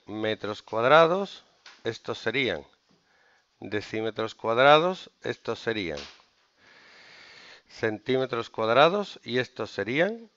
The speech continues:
milímetros cuadrados. Entonces, si yo tengo que decir cuántos son tres mil doscientos metros cuadrados, empiezo a escribir desde aquí,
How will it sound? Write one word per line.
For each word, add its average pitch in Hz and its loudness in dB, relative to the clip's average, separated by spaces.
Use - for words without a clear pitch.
milímetros 107 -6
cuadrados. 69 -8
Entonces, 107 -4
si - -6
yo 165 4
tengo 175 4
que 165 4
decir 151 0
cuántos 139 4
son 120 0
tres 117 2
mil 131 -2
doscientos 151 -2
metros 151 0
cuadrados, 185 6
empiezo 123 -4
a 107 0
escribir 123 -6
desde 143 -2
aquí, 92 -8